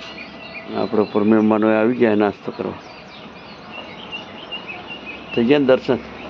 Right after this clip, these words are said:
સૂર્યદાદાના? જોઈ લો. આવો નજારો ક્યાંક જ જોવા મળે ભાઈ.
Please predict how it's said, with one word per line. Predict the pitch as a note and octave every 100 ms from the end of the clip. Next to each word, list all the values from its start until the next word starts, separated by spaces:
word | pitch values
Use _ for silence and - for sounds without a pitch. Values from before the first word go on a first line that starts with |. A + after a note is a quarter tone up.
| - - -
સૂર્યદાદાના? | B2+ A#2 A2+ A2+ G#2 F#2+ - - - - - - - -
જોઈ | A#2
લો. | A2+ G2 - - - - - - - - - - - - - - - - - - - - - - - E5+ F5+ - - - - - - -
આવો | A#2+ C3+
નજારો | C3+ C#3 D3+ E3 -
ક્યાંક | C#3+ C3 D3
જ | G#2+
જોવા | A#2+ B2
મળે | A2 G#2+
ભાઈ. | G2 A2+